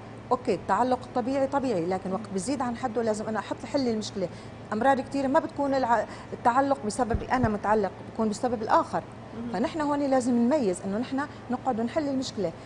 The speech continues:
Speaker 1: آه، نحترم شعور بعضنا على الأقل، ما نعمل نحن الند بالند، يعني أنت عم تحكي هيك، لا أنا بدي أحكي. هون صار في قلق، العلاقة صارت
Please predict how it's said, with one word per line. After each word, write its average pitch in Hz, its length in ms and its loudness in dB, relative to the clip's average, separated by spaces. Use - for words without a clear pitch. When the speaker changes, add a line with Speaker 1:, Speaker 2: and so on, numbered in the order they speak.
Speaker 1:
آه، 185 300 4
نحترم 349 440 2
شعور 269 300 4
بعضنا 226 340 2
على 190 180 4
الأقل، 208 360 0
ما 262 120 4
نعمل 262 360 2
نحن 247 320 0
الند 208 240 4
بالند، 220 280 4
يعني 196 160 -6
أنت 254 160 -2
عم 226 280 4
تحكي 262 300 0
هيك، 294 120 0
لا - 120 2
أنا 233 120 4
بدي 208 220 -2
أحكي. 214 260 0
هون 269 360 -2
صار 196 180 -4
في 208 180 -2
قلق، 220 320 0
العلاقة 180 500 -2
صارت 175 300 -4